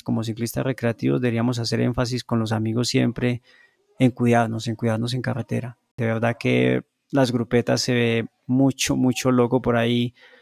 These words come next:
arriesgando la vida. Y yo creo que es de cuenta de nosotros que, que tenemos que enseñar y tenemos que aprender a,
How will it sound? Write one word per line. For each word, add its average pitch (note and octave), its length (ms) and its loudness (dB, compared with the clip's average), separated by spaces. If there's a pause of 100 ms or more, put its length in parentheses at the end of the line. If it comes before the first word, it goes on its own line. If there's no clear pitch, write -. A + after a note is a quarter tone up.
(140)
arriesgando A#2+ 600 4
la A#2 120 2
vida. A#2 300 -2 (100)
Y A#2 100 -6
yo A2+ 80 -4
creo A#2+ 180 0
que A#2 300 0 (140)
es B2 140 -2
de B2+ 100 -2
cuenta B2+ 320 0
de B2 40 4
nosotros A#2 440 -2
que, A2+ 260 -2 (1040)
que B2+ 100 -2
tenemos A#2+ 380 4
que D3 100 6
enseñar D3 500 6
y C#3 180 4
tenemos B2 400 -2
que - 80 -2
aprender C3 440 2
a, B2+ 300 2